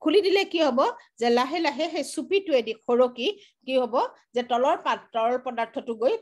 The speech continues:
গ্ৰাহক পাত্ৰটোত জমা হ'ব। এতিয়া পানীখিনি যেতিয়া সম্পূৰ্ণ ওলাই যাব, তুমি চুপিটো বন্ধ কৰি দিলা, দি অন্য এটা গ্ৰাহক পাত্ৰ আনি তুমি চুপিটো, নবটো খুলি দিয়া, টেপটো খুলি দিয়া, তেতিয়া পুনৰ তেলখিনি গৈ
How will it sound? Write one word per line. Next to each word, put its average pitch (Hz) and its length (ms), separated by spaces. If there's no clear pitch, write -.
গ্ৰাহক 214 340
পাত্ৰটোত 220 380
জমা 208 240
হ'ব। 160 120
এতিয়া - 320
পানীখিনি 392 420
যেতিয়া 339 300
সম্পূৰ্ণ 370 340
ওলাই 269 200
যাব, 220 160
তুমি 381 220
চুপিটো 262 340
বন্ধ 277 260
কৰি 170 160
দিলা, 135 200
দি 302 100
অন্য 320 140
এটা 415 180
গ্ৰাহক 302 320
পাত্ৰ 294 300
আনি 262 180
তুমি 285 160
চুপিটো, 277 420
নবটো 247 360
খুলি 262 240
দিয়া, 294 160
টেপটো 262 300
খুলি 262 300
দিয়া, 330 140
তেতিয়া 240 320
পুনৰ 269 280
তেলখিনি 233 440
গৈ 254 140